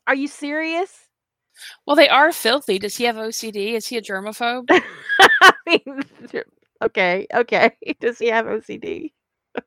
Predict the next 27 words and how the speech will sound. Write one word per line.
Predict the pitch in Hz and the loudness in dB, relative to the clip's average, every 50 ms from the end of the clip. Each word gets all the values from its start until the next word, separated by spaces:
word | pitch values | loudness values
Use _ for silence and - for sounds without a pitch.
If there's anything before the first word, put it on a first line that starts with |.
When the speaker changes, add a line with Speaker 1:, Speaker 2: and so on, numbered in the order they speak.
| _ _ _ _ _ _ _ _ _ _ _ - - - - - - - - - - - - - _ - | _ _ _ _ _ _ _ _ _ _ _ -20 -20 -18 -16 -14 -14 -14 -14 -14 -16 -18 -20 -20 _ -12
Speaker 2:
'Cause | - 254 | -10 -6
if | 262 | -2
he's | 277 370 339 | 0 0 0
a | 359 | 0
germaphobe, | 233 - 233 226 247 311 277 - - 180 170 170 | -2 -2 -2 0 0 0 -2 0 0 -2 0 0
I | 180 175 | 0 0
get | 170 190 202 185 | 0 0 0 0
it. | 165 147 - - - | 0 -2 -4 -6 -8
Pigeon-, | - 202 208 196 190 202 - | -6 -6 -6 -6 -8 -10 -6
pigeons | - 208 202 202 202 190 180 | -6 -6 -6 -6 -10 -12 -12
are | 175 | -12
disgusting. | 165 160 - - 175 165 151 - - 147 - 160 151 _ _ _ _ _ _ _ _ _ _ _ _ _ _ _ _ _ _ _ _ _ _ _ _ _ _ _ - | -10 -8 -8 -6 -6 -8 -8 -10 -12 -14 -14 -16 -20 _ _ _ _ _ _ _ _ _ _ _ _ _ _ _ _ _ _ _ _ _ _ _ _ _ _ _ 0
Speaker 1:
I | 247 - - - - - - - - - - - - _ _ _ _ _ _ _ _ _ _ _ _ _ _ - | 0 0 0 -4 -6 -12 -16 -18 -20 -20 -20 -20 -20 _ _ _ _ _ _ _ _ _ _ _ _ _ _ -16
Speaker 2:
He | - 196 254 | -10 -6 -4
must, | 240 247 233 233 - - - - - | 0 0 0 0 -2 -14 -18 -10 -4
but | - 214 | -2 0
if | 220 | 2
he's | 226 339 330 | 2 2 0
a | 359 | 0
germaphobe, | - - 254 240 254 269 254 - 285 277 269 240 | -4 -2 -2 -2 -2 -2 -4 0 2 2 2 0
he | 269 262 | -2 -2
better | 214 226 226 220 214 | -2 -2 -2 -2 -2
be | 226 208 | -4 -4
afraid | 196 - - 185 180 | -4 -4 -4 -4 -4
of | 175 175 | -4 -4
hedgehogs | 180 175 160 - 156 147 143 143 - | -6 -6 -6 -6 -8 -8 -8 -10 -12
too. | - 156 135 | -12 -12 -12